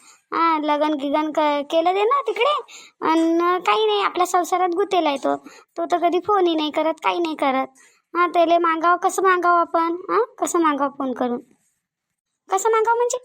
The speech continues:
हां, तुझ्या पोरगा आहे ना, त्याची बहीण आहे ना ते, हां, त्याला म्हण ना तुझ्या पोराले, करीन तू मदत, मदत करीन ना.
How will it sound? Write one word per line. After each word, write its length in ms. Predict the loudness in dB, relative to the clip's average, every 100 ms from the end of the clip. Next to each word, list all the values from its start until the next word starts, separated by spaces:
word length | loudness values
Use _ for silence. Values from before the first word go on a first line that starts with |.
| _
हां, 220 | -6 -4
तुझ्या 140 | -2 2
पोरगा 240 | 2 2
आहे 80 | 0
ना, 120 | 0
त्याची 220 | -2 -4
बहीण 180 | -2 0
आहे 100 | 0
ना 80 | -2
ते, 100 | -4
हां, 420 | -6 _ -8 -8 -8 -14 -10 -4
त्याला 140 | -2
म्हण 120 | -2
ना 100 | -4
तुझ्या 140 | -4 -2
पोराले, 360 | 0 0 -2
करीन 480 | -6 -12 -2 -2 0
तू 40 | -2
मदत, 340 | 0 0 -2
मदत 240 | -2 -2 0
करीन 220 | 0 0
ना. 100 | -2